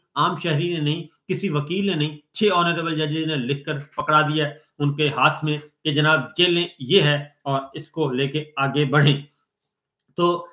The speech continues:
ये है सूरत हाल और ये है situation जो कि in fact हो रही है field में कि जनाब, अ, मुलाकात, अ, ये मीटिंग जो है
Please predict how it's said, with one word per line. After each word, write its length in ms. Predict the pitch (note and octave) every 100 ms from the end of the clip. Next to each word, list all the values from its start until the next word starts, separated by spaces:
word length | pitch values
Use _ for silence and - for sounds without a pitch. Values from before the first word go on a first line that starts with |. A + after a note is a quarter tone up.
| _ A2
ये 200 | G3 A3
है 200 | A3 -
सूरत 280 | F3 E3+ D3+
हाल 320 | C#3+ D#3+ E3+ - -
और 180 | D3 C3+
ये 140 | E3+
है 100 | E3
situation 640 | - C#3+ - D3 D3 D#3 D3+ _ -
जो 160 | D3 D3+
कि 340 | D#3+ D3+ D3+
in 100 | F3
fact 400 | F3 - D3 C#3+
हो 120 | C3 C#3
रही 280 | C3+ C#3+
है 120 | D3+ D3+
field 460 | - D#3+ E3+ F3
में 240 | D#3 D3+ - _ _
कि 120 | D#3 C#3+
जनाब, 500 | C#3+ D3 D3 - _ -
अ, 100 | C3
मुलाकात, 680 | C#3 D#3 D#3 D3 C#3+ C#3+ - _ D3
अ, 140 | C#3
ये 160 | C3 C#3
मीटिंग 540 | C#3 C#3 E3+ F#3+ D#3
जो 80 | C#3+
है 320 | C3+ C#3